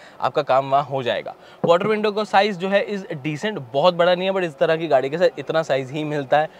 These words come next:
और फिर भी ऐसा नहीं है कि इतनी छोटी सी दे दी है, तो उससे तो काफ़ी ज़्यादा बड़ा है, तो view भी अच्छा खासा मिल जाता है। और safety का ध्यान रखने के लिए seat belts तो आपको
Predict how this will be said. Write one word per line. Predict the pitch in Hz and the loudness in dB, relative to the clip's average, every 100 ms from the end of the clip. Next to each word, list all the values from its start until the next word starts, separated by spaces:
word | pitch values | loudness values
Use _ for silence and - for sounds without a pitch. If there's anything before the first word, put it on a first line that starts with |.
| - - | -10 0
और | 131 135 135 131 127 | 4 6 4 2 0
फिर | 170 170 | -4 -4
भी | 185 175 - - | -4 -6 -12 0
ऐसा | 147 202 | 0 2
नहीं | 190 190 | 0 -2
है | |
कि | 185 | -4
इतनी | 180 165 | -8 -8
छोटी | 170 151 | -6 -6
सी | 156 160 | -6 -6
दे | 135 | -6
दी | 131 | -6
है, | 156 | -6
तो | |
उससे | 160 - 180 | -8 -8 -6
तो | |
काफ़ी | 165 139 156 | -4 -4 -4
ज़्यादा | 151 147 | -4 -2
बड़ा | 135 131 | -2 0
है, | 147 - - - | -2 -6 -20 -10
तो | 170 | -6
view | 175 196 | -2 0
भी | 202 | 0
अच्छा | 180 185 | 0 -2
खासा | 175 185 | -4 -4
मिल | 180 180 | -4 2
जाता | 185 185 | 2 2
है। | 202 | 0
और | |
safety | 190 151 - 156 | -2 -8 -4 -2
का | 139 | 0
ध्यान | 135 117 | -2 -4
रखने | - 127 | -6 -6
के | 135 | -4
लिए | 165 | -6
seat | 127 117 | -6 -4
belts | 123 120 | -2 -2
तो | - | 0
आपको | 139 - 165 | 0 0 -6